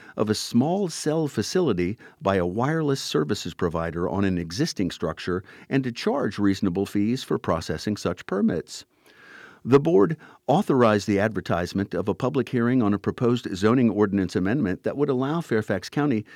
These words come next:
to charge a fee for processing the review of public facilities, such as monopoles, towers, and antennas.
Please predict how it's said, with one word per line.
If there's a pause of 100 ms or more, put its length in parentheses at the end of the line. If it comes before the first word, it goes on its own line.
(240)
to
charge
a
fee
for
processing
the
review
of
public
facilities, (280)
such
as (160)
monopoles, (180)
towers,
and
antennas.